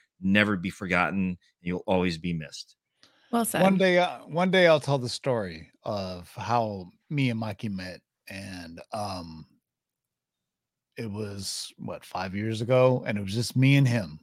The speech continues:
Speaker 3: against the world. And, you know, and then Klinger on, Klinger,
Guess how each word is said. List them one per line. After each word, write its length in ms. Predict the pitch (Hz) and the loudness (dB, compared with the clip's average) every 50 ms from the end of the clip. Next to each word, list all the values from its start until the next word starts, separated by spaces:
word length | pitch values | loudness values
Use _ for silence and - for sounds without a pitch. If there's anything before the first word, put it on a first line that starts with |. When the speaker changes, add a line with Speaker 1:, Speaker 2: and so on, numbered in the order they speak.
| - - | -12 -10
Speaker 3:
against 360 | 113 101 101 110 104 - - | -6 -4 -2 -2 -2 0 2
the 80 | 139 | 2
world. 420 | 131 113 104 92 82 73 69 - - _ _ _ _ _ _ _ _ _ - | 4 4 2 -2 -6 -10 -12 -14 -18 _ _ _ _ _ _ _ _ _ -8
And, 400 | 117 110 110 104 101 95 95 95 | -6 -4 -4 -4 -4 -4 -4 -4
you 100 | 104 107 | -4 -4
know, 380 | 104 95 87 80 - - - _ _ _ - | -4 -6 -6 -8 -10 -12 -16 _ _ _ -10
and 120 | - 110 107 | -6 -2 0
then 600 | 117 113 117 117 113 110 107 107 104 98 95 95 - _ - | 2 2 2 2 2 0 0 -2 -2 -4 -6 -8 -10 _ -6
Klinger 380 | - - 147 151 151 147 143 | 2 4 6 6 8 8 8
on, 400 | 139 139 135 135 131 135 147 - - _ _ _ - | 10 10 10 8 8 6 4 0 -4 _ _ _ -8
Klinger, 880 | - - 139 147 147 143 147 143 143 143 139 139 139 127 - - 190 | -2 0 2 4 4 6 6 6 6 6 4 4 4 2 -2 -6 -8